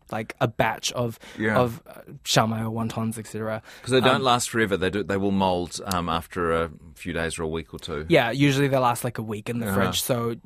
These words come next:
Speaker 1: freeze them and then, um, let them thaw out slowly in the fridge, but keep them wrapped so they don't dry out as well.
Speaker 2: Got it.
Speaker 1: Um, and then, yeah, you can use it whenever you want.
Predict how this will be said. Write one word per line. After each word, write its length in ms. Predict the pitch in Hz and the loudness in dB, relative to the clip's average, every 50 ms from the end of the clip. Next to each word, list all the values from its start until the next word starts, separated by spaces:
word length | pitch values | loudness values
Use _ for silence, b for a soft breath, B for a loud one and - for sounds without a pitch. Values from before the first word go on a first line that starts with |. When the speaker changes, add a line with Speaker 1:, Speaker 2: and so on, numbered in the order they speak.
| - | -18
Speaker 1:
freeze 360 | 170 - - 185 196 208 165 - | -10 0 6 6 6 6 6 4
them 260 | 208 208 202 196 190 | 6 6 6 6 4
and 220 | - 151 147 147 143 | 4 2 2 4 4
then, 320 | 139 139 139 139 139 143 - | 4 4 4 4 2 0 0
um, 260 | - 131 127 127 127 127 | 0 0 0 -2 -2 -2
let 200 | 131 139 139 - | 0 0 0 0
them 160 | - 139 127 | 0 -2 -2
thaw 260 | - - 135 127 123 | 2 4 4 6 6
out 220 | 123 117 110 - - | 6 4 2 2 2
slowly 680 | - - - - - 135 127 127 127 131 135 131 135 | 2 2 2 2 0 2 4 6 6 6 4 4 2
in 160 | 120 127 127 | 2 0 0
the 80 | 123 120 | 0 -2
fridge, 460 | - - - 123 120 165 185 160 - | -4 -2 -2 2 2 2 2 0 0
but 140 | - 127 120 | 0 -2 -2
keep 220 | - - 135 - | 0 -6 -4 -2
them 120 | - 123 123 | 0 0 0
wrapped 280 | 117 117 117 120 120 - | 2 2 2 2 2 2
so 120 | - - | 0 0
they 120 | 120 117 113 | 2 2 2
don't 200 | 120 113 113 - | 0 0 -2 0
dry 220 | - 120 113 117 | 0 0 0 0
out 360 | - - 113 113 - - - 117 | 0 0 -2 -2 -2 -4 -8 -8
as 100 | 110 - | -2 0
well. 260 | 123 127 180 - - - | 4 4 4 4 4 0
Speaker 2:
Got 160 | 98 92 95 104 | 0 0 0 0
it. 20 | - - | 2 4
Speaker 1:
Um, 360 | 127 127 123 120 117 123 - - | 6 6 6 4 2 -2 -2 -2
and 200 | 131 131 131 127 | 0 0 2 2
then, 380 | 127 127 123 123 123 123 117 - | 2 2 2 2 0 -2 -4 -4
yeah, 320 | 127 117 147 160 110 92 | 0 4 4 4 4 4
you 220 | - 123 120 120 | -2 -2 -2 0
can 120 | 117 135 127 | 2 4 4
use 160 | 123 123 120 | 4 2 2
it 60 | 123 | 2
whenever 260 | 120 120 117 113 110 | 0 0 0 0 -2
you 120 | 113 110 110 | -2 -2 0
want. 240 | 120 127 117 - | 0 -2 -2 -4